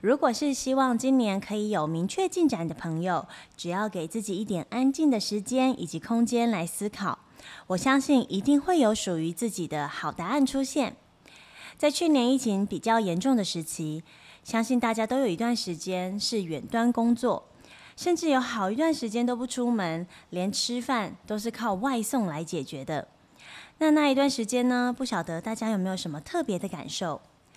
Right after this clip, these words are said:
对于若家来说，反而有一种被强制禁止的慌张感。可能是因为工作性质的关系，保险业务员的工作多半是需要和人直接接触的，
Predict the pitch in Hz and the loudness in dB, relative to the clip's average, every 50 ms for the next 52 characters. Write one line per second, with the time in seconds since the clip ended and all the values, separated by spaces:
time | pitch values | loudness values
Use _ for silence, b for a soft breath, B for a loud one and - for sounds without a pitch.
0 | B B B B B B B B B - 381 370 359 320 302 339 349 330 285 330 | B B B B B B B B B -2 0 2 2 2 4 4 2 2 4 2
1 | 320 294 247 240 240 - - 269 262 262 262 269 277 277 - B B B B B | 2 4 4 2 2 2 0 2 2 2 2 2 0 -4 -8 B B B B B
2 | B B B - 170 156 180 208 214 214 220 220 - 196 160 165 156 - - - | B B B -8 -6 -4 -2 0 0 0 0 0 -2 -2 -2 -4 -6 -8 -12 -10
3 | - 269 247 226 - - - 196 170 160 175 196 - 320 311 262 - 311 311 262 | -4 -4 -2 -2 -4 -6 -8 -6 -4 -4 -4 -2 -2 -2 -2 0 2 4 6 6
4 | 233 - - 165 - - 147 160 190 185 185 190 190 208 185 170 185 185 175 175 | 6 4 2 -4 -6 -6 -4 -2 -2 -2 -2 -2 -2 -2 -2 -2 -2 -2 -4 -6
5 | 143 - - - _ _ B B B B B B B B B B B - - 220 | -8 -10 -12 -16 _ _ B B B B B B B B B B B -4 -2 0
6 | 226 240 233 - 330 320 320 320 294 - 285 285 285 277 285 311 285 269 262 294 | 0 2 2 2 4 4 4 4 4 4 4 4 4 4 2 2 0 2 2 4
7 | 285 254 214 196 185 214 208 214 202 208 214 - - 208 202 196 202 208 226 - | 4 4 2 0 -2 0 0 0 0 0 -2 -4 -4 -4 -4 -2 -4 -6 -8 -10
8 | _ _ B B B B B B B B 208 240 285 - 294 247 196 202 254 269 | _ _ B B B B B B B B 0 0 0 0 0 0 2 2 2 2
9 | 277 285 269 254 226 196 180 185 202 196 208 196 202 208 202 - 240 214 175 - | 2 2 2 2 2 2 2 0 0 0 0 0 2 2 0 0 0 0 -2 -2
10 | - - _ b b b b b - 330 330 339 339 339 349 339 285 226 - - | -6 -10 _ b b b b b -2 0 2 2 2 2 0 0 0 -2 -4 -8
11 | - 185 - - 247 226 - - 240 247 240 226 220 233 233 233 202 175 165 156 | -10 -8 -6 -4 -4 -4 -4 -2 2 2 2 2 0 0 -2 -2 -2 -2 -4 -4
12 | 156 170 - - 170 160 156 - 208 208 202 - 208 202 202 - - 196 165 - | -6 -6 -8 -8 -8 -6 -4 -4 -4 -4 -2 -4 -4 -4 -4 -6 -6 -6 -6 -8
13 | - | -10